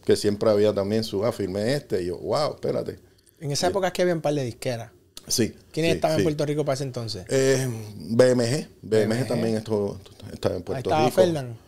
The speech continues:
Speaker 1: Eh, sí, un tiempo después, sí.
Speaker 2: Estuvo Fernan.
Speaker 1: Eh, había, sí, había, estaba Polygram, tenía también una oficina pequeña. O sea, había unas cuantas, sí. Emi también.
Speaker 2: Emi.
Speaker 1: Sí, sí, las principales.
Speaker 2: Ujú.
Speaker 1: O sea, eso,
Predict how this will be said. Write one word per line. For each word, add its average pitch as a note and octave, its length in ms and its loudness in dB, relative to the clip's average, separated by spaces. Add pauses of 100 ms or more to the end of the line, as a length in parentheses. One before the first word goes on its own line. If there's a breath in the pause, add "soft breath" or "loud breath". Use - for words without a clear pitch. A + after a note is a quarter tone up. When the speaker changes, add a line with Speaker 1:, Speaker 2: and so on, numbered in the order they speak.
(200 soft breath)
Speaker 1:
Eh, E2+ 640 -2
sí, B2 220 2
un G#2 100 0
tiempo G2+ 360 0
después, F#2+ 380 -2
sí. - 140 -8
Speaker 2:
Estuvo E2+ 260 -4
Fernan. F2+ 220 -4
Speaker 1:
Eh, F2+ 220 -2
había, A#2 320 0
sí, B2 160 -2
había, F#2+ 220 0
estaba G2 300 -4
Polygram, A2 440 2
tenía F2+ 260 -6
también F#2+ 240 -6
una F#2+ 80 -8
oficina - 420 -10
pequeña. G2+ 380 -8
O G#2 40 -10
sea, C3 140 -2
había G2 220 -2
unas G#2 180 -6
cuantas, F2+ 400 -8 (500 loud breath)
sí. - 220 -2 (260)
Emi C3 320 4
también. F#2+ 440 -6
Speaker 2:
Emi. A2+ 320 -8
Speaker 1:
Sí, - 160 -6 (180)
sí, - 160 -8
las F#3 140 -6
principales. C3+ 600 -4 (220)
Speaker 2:
Ujú. C#3 380 -4
Speaker 1:
O F2 80 -6
sea, F#2 120 -10
eso, F2+ 320 -8